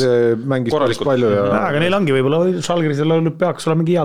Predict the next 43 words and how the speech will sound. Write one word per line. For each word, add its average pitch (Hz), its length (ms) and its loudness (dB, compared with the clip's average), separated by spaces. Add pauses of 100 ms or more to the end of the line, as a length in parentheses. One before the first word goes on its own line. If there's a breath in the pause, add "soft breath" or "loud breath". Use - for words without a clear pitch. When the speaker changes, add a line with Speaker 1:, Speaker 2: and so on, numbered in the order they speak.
Speaker 3:
touch - 260 -4
omavahel. 113 320 0
Speaker 2:
Võib, 127 80 -2
Speaker 3:
Vist 135 140 -2
Speaker 2:
ja 180 100 2
see 226 140 0
võib 196 100 0
ka 294 140 2
olla, 170 180 0
Speaker 3:
World 175 220 2
Speaker 2:
jah. 160 100 0
Speaker 3:
Cup 151 160 -6
läks 160 240 0
ju 160 80 0
ka 175 140 2
Speaker 2:
Mhm. 127 180 0
Speaker 3:
Žalgirisest 120 560 0
Speaker 2:
Jaa. 131 60 0
Speaker 3:
Olümpiakosesse, 113 800 -2
vaata, 110 260 -4
lõpuks, 110 360 -8
noh, 110 180 -6 (320 loud breath)
kui 120 160 -2
leping 110 240 -6
sai 117 100 0
läbi, 113 220 -2
Speaker 2:
Mhm. 98 80 -2
Speaker 3:
vaata, 101 320 -6
ja 101 80 -4 (100)
võib-olla 123 420 -2
siis 120 140 -2
Speaker 2:
Ei, 135 80 0
Speaker 3:
on 135 60 2
Speaker 2:
võib-olla 285 160 0
Speaker 3:
siuke 151 100 -2
Speaker 2:
ongi. 143 80 2
Speaker 3:
hea, 143 140 0 (180)
hea 131 160 0
touch 151 240 -2
kahe 123 160 -2
klubi 120 240 -2
vahel 120 240 -2
ja 123 140 -2